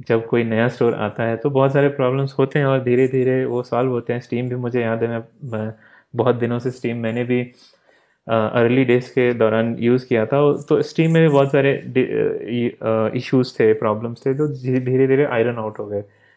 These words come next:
तो मुझे नहीं पता Epic से क्यों लोगों की इतनी जलती है। <laughs> तो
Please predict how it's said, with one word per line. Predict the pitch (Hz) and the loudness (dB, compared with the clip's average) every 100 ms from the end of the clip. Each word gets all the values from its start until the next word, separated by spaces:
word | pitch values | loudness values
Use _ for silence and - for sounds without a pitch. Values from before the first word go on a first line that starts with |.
| _ | _
तो | 123 | -10
मुझे | 120 135 | -4 -2
नहीं | 135 | 0
पता | 131 131 | 0 0
Epic | 107 110 131 123 | 0 0 0 -2
से | - 131 | -2 -2
क्यों | - 127 123 | -2 -2 0
लोगों | 117 113 117 | 2 2 0
की | - 120 107 | 0 -2 -2
इतनी | - 113 | -2 0
जलती | 120 117 107 120 | 2 0 2 0
है। | 104 - _ _ - - 165 | 0 -4 _ _ -14 -2 -2
<laughs> | 160 165 - - _ - | -2 -12 -18 -20 _ -2
तो | 113 110 110 | 2 2 2